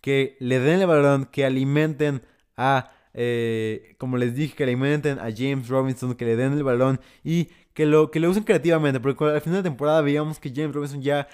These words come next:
casi siempre le adivinaba las corridas, que no era creativo la ofensiva. Por supuesto, tenían a Doug Marrone ahí, uno de los peores, eh,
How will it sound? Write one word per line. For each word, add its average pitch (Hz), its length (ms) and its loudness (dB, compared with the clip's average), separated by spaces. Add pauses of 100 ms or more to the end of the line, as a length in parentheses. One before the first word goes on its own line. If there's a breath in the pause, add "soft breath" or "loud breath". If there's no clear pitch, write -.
(160 loud breath)
casi 175 200 0
siempre 180 220 0
le 147 60 4
adivinaba 131 300 2
las 127 100 -4
corridas, 127 400 -2
que 131 160 -8
no 147 220 2
era 165 120 2
creativo 135 420 0
la 131 80 4
ofensiva. 131 560 -2 (260 loud breath)
Por 143 140 -4
supuesto, 175 540 0 (160 loud breath)
tenían 151 280 0
a 147 80 2
Doug 143 200 6
Marrone 127 300 2
ahí, 123 200 2
uno 135 100 2
de 123 40 2
los 110 120 -2
peores, 127 320 -2
eh, 110 280 -4